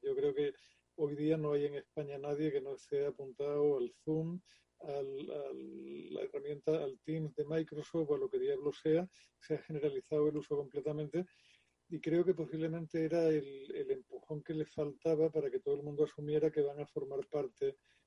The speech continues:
de un futuro normal para todas las compañías y que al final posiblemente sea bueno. Y yo no sé, lo que pasa es que, que por otra parte también te preocupa que cada vez escucha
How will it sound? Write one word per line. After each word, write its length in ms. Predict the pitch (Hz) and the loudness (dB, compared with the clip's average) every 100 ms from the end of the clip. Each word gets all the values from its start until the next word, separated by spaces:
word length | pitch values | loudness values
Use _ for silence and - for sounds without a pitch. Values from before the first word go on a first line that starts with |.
| _ | _
de 180 | 151 143 | -6 -4
un 120 | 147 | -4
futuro 540 | - - 143 147 139 135 | -8 -12 -8 -4 -2 0
normal 600 | 139 131 135 147 143 - | 0 0 -2 -4 -6 -8
para 180 | 151 139 | -4 -4
todas 220 | - 139 | -2 -2
las 140 | 131 131 | -4 -10
compañías 600 | 143 - 143 151 156 175 _ - _ _ | -10 -6 -4 -2 -2 -4 _ -20 _ _
y 80 | 160 | -6
que 120 | 160 | -2
al 60 | 143 | -2
final 260 | - 156 170 | -2 -6 -4
posiblemente 600 | 196 202 170 156 147 139 | -4 -2 -2 -4 -6 -6
sea 200 | - 139 | -4 -2
bueno. 320 | 139 127 120 _ | 0 -2 -4 _
Y 100 | 143 | -8
yo 140 | 135 156 | -2 -2
no 100 | 165 | -2
sé, 300 | - 175 214 | -2 0 -2
lo 180 | 170 143 | -4 -4
que 80 | 127 | -2
pasa 240 | 156 151 | -2 2
es 80 | 196 | 2
que, 100 | 180 - | 2 0
que 120 | - 151 | -10 -4
por 140 | 143 | -2
otra 200 | 147 156 | 0 0
parte 220 | 156 147 | 0 -2
también 300 | 151 151 160 | -4 -2 -2
te 80 | 156 | -2
preocupa 500 | 381 - 151 - 170 - - _ _ _ | 0 0 -2 -2 -4 -4 -20 _ _ _
que 140 | - 139 | -10 -2
cada 240 | 156 160 | 4 6
vez 200 | 170 156 | 4 0
escucha 440 | 160 - 156 - | -6 -8 -12 -2